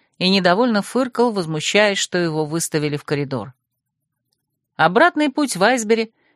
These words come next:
команда заплатки под руководством капитана Фрайберга проделала ночью. Столица провожала их яркими огнями пристыковочных вышек и маяков,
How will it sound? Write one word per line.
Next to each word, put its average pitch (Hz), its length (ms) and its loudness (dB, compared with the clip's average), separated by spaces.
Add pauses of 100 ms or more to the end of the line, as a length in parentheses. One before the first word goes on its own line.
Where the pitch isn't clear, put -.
команда 208 480 4
заплатки 196 560 0
под 175 180 -2
руководством 165 600 -2
капитана 151 480 -2
Фрайберга 214 540 0 (280)
проделала 202 600 0
ночью. 139 480 -6 (840)
Столица 254 640 0
провожала 214 560 2
их 208 240 -4
яркими 185 460 0
огнями 170 600 -2 (300)
пристыковочных 175 920 0
вышек 175 360 0
и 165 40 0
маяков, 156 600 -2